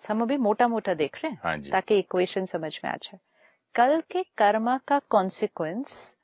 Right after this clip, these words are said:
Speaker 1: ये है कि आज आप मेरे साथ गलत व्यवहार करेंगे।
Speaker 2: हम्म।
Speaker 1: ये मोटा-मोटा consequence है, क्योंकि कल मैंने गलत किया था, आज आप मेरे साथ गलत करेंगे।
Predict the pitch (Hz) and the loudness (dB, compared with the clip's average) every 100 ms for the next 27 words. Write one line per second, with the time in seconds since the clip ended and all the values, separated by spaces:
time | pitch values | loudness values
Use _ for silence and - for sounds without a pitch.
0 | _ _ - 175 220 285 233 170 180 262 | _ _ -12 4 6 6 2 -4 -4 -8
1 | _ _ _ _ 220 - 220 226 254 - | _ _ _ _ -10 -2 0 2 0 -4
2 | _ - 202 233 - 208 202 196 - 202 | _ 0 2 2 -4 -4 -2 -2 -2 -2
3 | 180 165 170 - 160 160 156 156 - 147 | 0 0 0 0 0 0 -2 -8 -4 -4
4 | 135 135 156 - _ _ _ 78 69 73 | -4 -10 -16 -20 _ _ _ -8 -8 -10
5 | _ 262 226 233 247 233 214 190 170 147 | _ 0 2 4 4 2 0 0 -2 -4
6 | - - - - - - _ _ _ _ | -8 -8 -12 -12 -18 -20 _ _ _ _
7 | 233 285 269 - 233 269 240 220 214 170 | -4 -4 -6 2 2 4 -2 -2 0 0
8 | 170 - - 180 - 285 311 _ _ - | 0 -4 -4 -4 -6 -14 -14 _ _ 0
9 | 202 202 214 208 190 180 - 196 170 170 | 0 2 -2 0 -2 -2 -2 -2 2 2
10 | 165 - - 151 - - | 2 -2 -4 -4 -6 -12